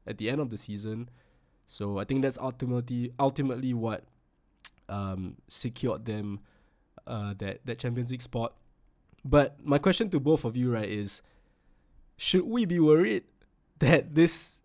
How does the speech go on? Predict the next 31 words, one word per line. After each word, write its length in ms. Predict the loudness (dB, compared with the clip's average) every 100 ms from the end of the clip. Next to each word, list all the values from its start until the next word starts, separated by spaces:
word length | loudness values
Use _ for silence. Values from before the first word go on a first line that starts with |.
| -6
is 400 | 2 4 4 -2 -8 _ -4
essentially 560 | 0 4 4 4 2 2
the 140 | 4
start 380 | 4 4 4 4
of, 160 | 2 -2
like, 180 | -4 -2
the 80 | 2
Saudi 500 | 2 2 0 0 -2
era 300 | 0 -2 -2
at 80 | -4
Newcastle? 520 | -6 -6 -8 -6 -10
Because 460 | -8 -6 -4 -4 -8 _ _ _ -6
a 80 | 2
lot 180 | 4 4
of 100 | 2
this 180 | -2 -2
team 280 | -2 0
is 120 | 0 -2
still 560 | -2 2 2 2 -2 _ _ _ _ -8
remnants 640 | 2 6 6 8 6 4 -2
of 180 | -2 -2
old 160 | 0
managers. 640 | 0 -2 -4 -4 -4 -4 -8 _ _ _ _ _ _ -6
With 280 | 2 2 2 _ _ _ _ _ _ _ _ _ _
now 360 | -4 4 6 6
playing 360 | 4 2 4 2
in 160 | 0
Europe's 320 | 0 0 0 -2
top 220 | -4 -4
table, 360 | -8 -4 -4
right, 280 | -4 -4 -6